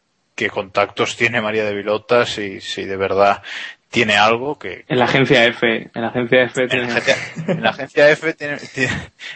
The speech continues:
Speaker 1: debe tener bastante, sí, pero no sé, o sea, yo creo que en el paddock ni se habla de ella, ¿no? O sea, es una cosa que no, que no se comenta. Igual Lotus Renault por la, por la prueba esta que le hizo, pues sí que,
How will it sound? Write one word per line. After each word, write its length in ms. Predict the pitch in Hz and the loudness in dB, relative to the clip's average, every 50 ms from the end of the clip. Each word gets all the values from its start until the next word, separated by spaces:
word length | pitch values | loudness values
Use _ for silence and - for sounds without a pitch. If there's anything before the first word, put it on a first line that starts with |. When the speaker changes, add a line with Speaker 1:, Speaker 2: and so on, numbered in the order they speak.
| - _ | -18 _
Speaker 1:
debe 200 | 113 120 123 131 | -4 0 0 2
tener 200 | 131 131 123 123 120 | 2 0 -2 0 2
bastante, 460 | 113 101 - - 87 87 - - 76 | 2 0 0 -4 -14 -14 -14 -14 -12
sí, 220 | - - 98 92 | -12 -10 -12 -12
pero 760 | 90 - 95 95 95 92 90 87 85 85 82 85 85 85 - - - | -6 -4 -2 0 0 0 0 0 -2 -2 -4 -6 -6 -8 -10 -12 -16
no 200 | 82 85 85 - | -12 -10 -6 -4
sé, 220 | - - - 90 - - | -4 -4 -4 -6 -8 -6
o 40 | - | -6
sea, 220 | - - - - - | -6 -6 -6 -12 -10
yo 120 | 80 82 | -8 -6
creo 240 | - 90 90 92 92 | -2 0 2 2 2
que 220 | 92 98 98 95 - - - - - - - - _ - - - - - - 117 117 - - | 4 2 2 2 0 -4 -6 -6 -6 -8 -10 -14 _ -20 -20 -20 -20 -18 -16 -14 -12 -6 -4
en 120 | - 110 | -2 -2
el 160 | 107 98 101 | 0 -2 -4
paddock 320 | - - 113 107 110 120 117 120 | 0 0 0 2 2 2 0 0
ni 100 | 113 107 | -4 -2
se 140 | - - 113 | 0 0 0
habla 180 | 104 95 87 | 0 0 0
de 160 | 87 101 117 120 | 0 2 2 2
ella, 240 | 117 104 90 85 | 0 -2 -6 -12
¿no? 220 | 82 87 95 101 95 | -14 -12 -12 -10 -10
O 60 | 85 | -10
sea, 180 | - - - 85 | -10 -10 -10 -12
es 120 | - - | -12 -12
una 160 | 92 92 92 | -10 -10 -10
cosa 320 | - 95 90 101 110 104 101 | -6 -6 -2 0 0 0 0
que 140 | 104 95 | 0 -4
no, 320 | 87 90 92 95 95 90 87 | -2 0 0 0 0 0 -2
que 120 | - 90 | -4 -2
no 100 | 92 95 | -2 0
se 100 | 95 107 | -2 -2
comenta. 480 | - - 80 87 104 110 107 - 90 82 | -2 -4 0 0 0 0 2 2 2 2
Igual 480 | 87 87 87 90 95 101 98 95 92 - - - - - - - - | 4 4 4 4 4 4 2 0 -2 -6 -12 -12 -12 -12 -12 -6 0
Lotus 320 | 110 104 104 - 113 101 | 0 0 2 4 4 4
Renault 360 | 101 104 101 98 101 101 104 - | 6 4 4 4 2 2 2 2
por 140 | 113 104 | 2 2
la, 400 | 101 101 101 98 95 92 95 95 | 4 4 4 4 4 2 0 -2
por 140 | - 107 98 | -2 -2 0
la 100 | 98 98 | 0 0
prueba 260 | 95 110 101 98 98 | 0 2 0 2 0
esta 200 | 95 - - 104 | 0 0 -2 -4
que 80 | - 101 | -2 -2
le 120 | 98 95 95 | -2 -2 -2
hizo, 200 | 92 - 107 95 | -2 -2 -4 -2
pues 180 | 98 92 - | 0 0 0
sí 120 | - 98 - | 0 -2 -2
que, 400 | - 95 87 82 85 - - | -2 -4 -2 -2 -6 -10 -14